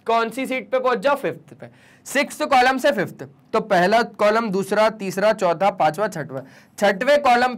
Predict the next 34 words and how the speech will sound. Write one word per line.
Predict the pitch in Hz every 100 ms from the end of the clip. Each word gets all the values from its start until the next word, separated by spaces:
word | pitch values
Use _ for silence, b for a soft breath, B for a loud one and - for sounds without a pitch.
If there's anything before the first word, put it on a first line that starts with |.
| -
के | 262
बाद | 220 240 - - _ _ -
पांचवी | 233 - 185 165
सीट, | 143 -
एक, | 190 220 220 B -
दो, | 170 214 214 - -
तीन, | 196 220 220 - -
चार, | 165 180 - -
पांच, | 120 - _ b b 196
पांचवी | 214 220 240 269
सीट | 254 214
डॉली | 160 123 127
की | 123 131
है। | - _ _ b b b b
तो | 320
वो | 320 330
या | 311 294
तो | 262 311
रो | 233 240
के | 247 294
through | 285 311
समझा | 311 285 302
सकती | 294 294 - 294
है | 320
या | 285 262
तो | 262
फिर | 233 320
कॉलम | 320 214 220 247
के | 247
through | 226 254
समझा | 247 240 240
सकती | 226 220
है। | 196
कौन? | 196 233 285